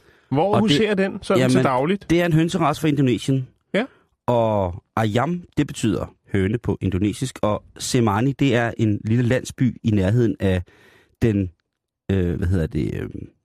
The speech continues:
Speaker 2: central javanesiske by, Surakarta.
Speaker 1: Surakarta.
Speaker 2: Og den her kylling, den er helt speciel, fordi den er totally black.
Speaker 1: Den er helt sort.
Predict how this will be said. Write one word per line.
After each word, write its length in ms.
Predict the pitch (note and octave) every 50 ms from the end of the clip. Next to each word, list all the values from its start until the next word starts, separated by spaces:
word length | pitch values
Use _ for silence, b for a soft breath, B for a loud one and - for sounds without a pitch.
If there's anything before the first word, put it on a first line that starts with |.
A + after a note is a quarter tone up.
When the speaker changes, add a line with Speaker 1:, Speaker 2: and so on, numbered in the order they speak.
| _ _ _ _ _ _ _ _ _ - -
Speaker 2:
central 600 | - - - A#2+ - - - D#3 - C3 C3+ B2 - _ _ _ _ -
javanesiske 640 | A2+ A2+ G#2 G#2 G2+ G#2 G2 F#2 G#2 G2 - -
by, 300 | - - C#3 C#3 - G2 - - _ _ _ _ _ _ _ _ _ _ _
Surakarta. 800 | - - - C3 A2+ G2+ F#2+ - - B2 B2 C#3 - - G2+ F#2+ - - _ _ _ _ _ _ _ b b b b b b _ _ _ -
Speaker 1:
Surakarta. 520 | - C3 - F#2+ - - - - - - b b b b b b b b b b b b b b b _ _ _ _ _ _ _ _ _ _ _ _ _
Speaker 2:
Og 160 | - C3+ C3 -
den 140 | F#3 F#3+
her 240 | F#3+ F#3 F3+ E3+ D3 - _ _ _ _ _ _ _ - - _ -
kylling, 400 | - C3+ B2+ B2 B2+ B2 A#2+ - - _ _ _ _ _ _ _ _ _ -
den 160 | E3+ E3 C3+
er 100 | C3+ C#3+
helt 220 | C3 - E3 A2+
speciel, 340 | - - C3 - B2+ - -
fordi 300 | - - B2+ - C3 B2+
den 180 | - A2 A#2+ A#2+
er 160 | A2+ G#2+ F#2 - _ _ _ _ _ _ _ _ _ _ _ _ _ _ _ -
totally 420 | - F2 F2 E2 - D2+ - - -
black. 420 | - D2+ C#2+ C2 - - - - - _ _ _ _ _ _ _ _ _ _ _ _ _ _ _ _ _ _ _ _ _ _ -
Speaker 1:
Den 80 | A2+
er 40 | G#2
helt 180 | G2 B2 - -
sort. 320 | - - G#2 G2+ - -